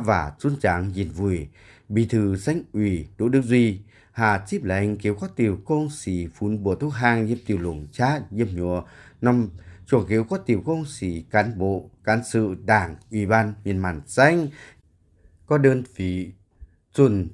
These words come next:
cứu tiến tiểu công miền chuông dĩa đầu tư chiêu. Có cơ quan đơn vị diêm nhổ tẻ banh mình thảo, cứu có tiểu công khoi liều ê đồ án khuynh diêm Yên Bái Xanh, năm bảo tàu y thiên nhị tiểu giết y thiên phạt diệm mạng mình thảo y thiên hùng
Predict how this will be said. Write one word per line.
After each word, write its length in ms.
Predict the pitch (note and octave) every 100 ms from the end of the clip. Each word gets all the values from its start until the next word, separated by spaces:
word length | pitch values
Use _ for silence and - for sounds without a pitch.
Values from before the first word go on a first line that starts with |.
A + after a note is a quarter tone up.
| -
cứu 200 | - G2+ G2+
tiến 280 | D3 F3 D3
tiểu 180 | G#2+ G2 G2+
công 280 | A#2+ A2+ G#2 - - -
miền 380 | B2+ B2 G2 - - _ _ _ _
chuông 280 | C#3+ C#3 G2
dĩa 240 | F2+ E2
đầu 280 | D#2 F2+ F#2+ -
tư 120 | G2+
chiêu. 380 | - C3 C#3 - - _ _
Có 100 | -
cơ 220 | F3+ D#3+ C#3
quan 300 | D3 C#3+ C3 B2
đơn 180 | C3+ B2
vị 260 | - F#2 E2 -
diêm 180 | A#2 F#2+
nhổ 120 | E2+
tẻ 380 | - G2+ F2 D2 -
banh 220 | A2 G2
mình 140 | D#2+ -
thảo, 280 | C#2+ C#2+ - _
cứu 120 | - F2+
có 100 | C#3+
tiểu 240 | C#3+ F#2
công 320 | - A2 G#2+ G2
khoi 220 | G#2 F#2
liều 240 | D#2+ D#2
ê 240 | F2 F#2 F2 -
đồ 220 | D#2+ D2+ -
án 280 | D2+ D#2 E2+
khuynh 380 | - A2+ G#2 F#2+ - _ _ -
diêm 220 | A2 G#2
Yên 160 | G2+ F2+
Bái 140 | F2
Xanh, 420 | F2 - B2+ C#3 A#2 _ _ -
năm 200 | B2+ A2
bảo 100 | F2
tàu 240 | - F2+
y 120 | A#2
thiên 200 | A#2 C3
nhị 100 | G#2+
tiểu 200 | D#2+ E2+
giết 200 | D2+ A2+
y 140 | C3 B2
thiên 140 | - F#2+
phạt 200 | - D2+ -
diệm 220 | D#2+ C#2+
mạng 240 | D2+ D2 D2+
mình 100 | C#2+
thảo 140 | E2+
y 100 | F2
thiên 160 | - E2+
hùng 180 | D#2